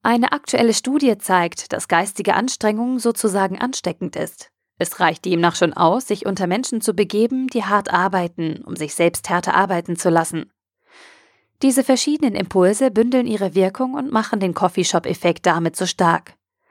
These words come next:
Und jetzt zeige ich dir, wie du den Coffeeshop-Effekt einsetzen kannst.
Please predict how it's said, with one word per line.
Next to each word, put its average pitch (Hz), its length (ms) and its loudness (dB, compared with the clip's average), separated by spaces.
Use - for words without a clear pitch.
Und - 180 -2
jetzt - 320 -4
zeige 208 260 2
ich 190 120 -2
dir, 202 320 2
wie - 120 0
du 269 100 2
den 220 160 4
Coffeeshop-Effekt 190 920 -2
einsetzen 165 520 -2
kannst. - 460 -4